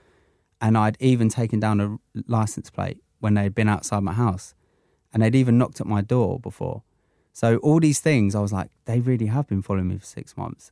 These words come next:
And they'd been through my post, and they knew who my friends were, and they were saying names, and they knew who my brother was.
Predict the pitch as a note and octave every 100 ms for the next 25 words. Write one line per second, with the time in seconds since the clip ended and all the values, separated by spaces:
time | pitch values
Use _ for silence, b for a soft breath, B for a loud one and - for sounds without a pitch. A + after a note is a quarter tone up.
0 | - A2 G#2+ G#2 G#2+ - G2+ F#2+ - A#2
1 | G#2+ G#2+ - - G2+ G2+ G#2 G#2+ G2+ G2+
2 | F#2+ G2 F#2+ F#2+ - - A2+ A2+ G#2+ A2
3 | G#2+ G#2 - b b b G#2 G2 F#2+ -
4 | G2 G2 A2 A#2+ A2+ G#2 F#2+ G2 G2+ G2
5 | F#2 - A2+ A2 G2+ G#2 G#2